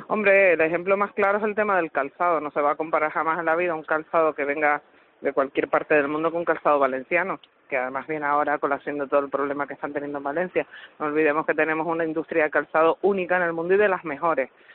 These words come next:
Pues eso es el ejemplo, que ella hacía alusión al calzado infantil. Todos compramos calzado de X marca y son de origen valenciano. O sea, eso no se puede.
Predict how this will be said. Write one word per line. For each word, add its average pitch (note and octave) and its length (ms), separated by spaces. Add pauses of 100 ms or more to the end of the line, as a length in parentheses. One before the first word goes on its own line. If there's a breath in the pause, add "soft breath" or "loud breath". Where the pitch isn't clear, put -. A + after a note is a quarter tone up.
(160 loud breath)
Pues C#3+ 180
eso E3 100
es E3+ 80
el F3 80
ejemplo, E3 400
que C3+ 320 (240)
ella D#3 220
hacía D#3 200
alusión D#3 380
al D3 140
calzado C#3 400
infantil. D#3 560 (440 soft breath)
Todos D3 240
compramos D3 500
calzado D3 420
de B2+ 160
X C#3 220
marca D#3 460
y D#3+ 100
son C#3+ 220
de D3 80
origen D#3+ 300
valenciano. B2+ 760
O A#2 40
sea, C#3+ 140
eso C#3+ 160
no F#3+ 120
se F#3+ 100
puede. E3 240